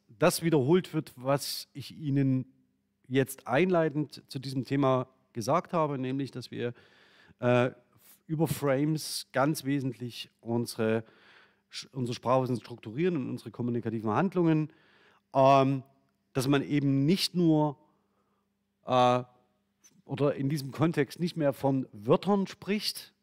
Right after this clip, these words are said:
ja, also die irgendwie als Container irgendeine Information halten, sondern von sogenannten, äh, Lexical Units, die, ähm, unterschiedliche Funktionen übernehmen können.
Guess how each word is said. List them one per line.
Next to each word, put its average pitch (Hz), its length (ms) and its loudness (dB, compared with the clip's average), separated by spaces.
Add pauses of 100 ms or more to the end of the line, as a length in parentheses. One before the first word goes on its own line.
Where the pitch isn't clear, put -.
ja, 160 300 2
also 139 200 -4
die 143 120 -6
irgendwie 147 680 -2 (440)
als 135 240 0
Container 160 760 2
irgendeine 156 360 2
Information 147 640 -2
halten, 175 360 -4 (720)
sondern 143 320 0
von 135 440 0
sogenannten, 135 760 0 (280)
äh, 123 220 2
Lexical 139 440 0
Units, 175 680 -2 (240)
die, 143 340 2 (120)
ähm, 131 600 2 (920)
unterschiedliche 170 680 -2
Funktionen 143 520 -4
übernehmen 170 480 -2
können. 196 360 -4